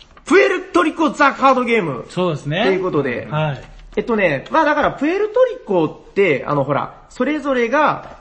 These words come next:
Speaker 1: 役職というかね、
Speaker 2: うん。
Speaker 1: あの、役割を選んで、
Speaker 2: うん。
Speaker 1: 選んだらなんかそれに応じていろんなアクションができると。
Speaker 2: そう。
Speaker 1: で、特徴的なのは、
Speaker 2: うん。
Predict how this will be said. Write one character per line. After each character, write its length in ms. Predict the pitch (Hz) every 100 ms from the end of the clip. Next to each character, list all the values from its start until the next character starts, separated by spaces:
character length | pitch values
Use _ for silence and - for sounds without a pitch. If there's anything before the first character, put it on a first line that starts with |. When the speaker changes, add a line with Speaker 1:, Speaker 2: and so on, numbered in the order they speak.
| -
Speaker 1:
役 400 | 175 240 - 339
職 380 | - 339 370 370
と 100 | 156
い 80 | 131
う 80 |
か 140 | 120 -
ね、 180 | 170 185
Speaker 2:
う 200 | 165 190
ん。 60 | 170
Speaker 1:
あ 40 |
の、 320 | 156 151 147
役 320 | 147 202 -
割 280 | 311 320 247
を 140 | 143 -
選 360 | 165 214 262
ん 220 | 247 151 135
で、 380 | 208 131 - -
Speaker 2:
う 60 |
ん。 280 | 160 156 - -
Speaker 1:
選 280 | 262 320
ん 60 | 320
だ 80 | 302
ら 140 | 330
な 80 | 277
ん 40 | 240
か 80 |
そ 120 | 180 220
れ 120 | 262
に 100 | 262
応 160 | 254
じ 100 | 254
て 100 | 254
い 60 | 262
ろ 100 | 175
ん 20 |
な 100 | 165
ア 60 | 156
ク 60 |
シ 60 | 139
ョ 40 |
ン 40 | 135
が 60 |
で 100 | 120
き 80 | 120 135
る 80 |
と。 180 | - - -
Speaker 2:
そ 320 | 139 107 -
う。 100 | -
Speaker 1:
で、 80 | 277
特 240 | 247 240
徴 220 | - 370
的 180 | 381 381
な 140 | 370 302
の 100 | 160
は、 380 | 180 135 - 127
Speaker 2:
う 40 |
ん。 140 | 135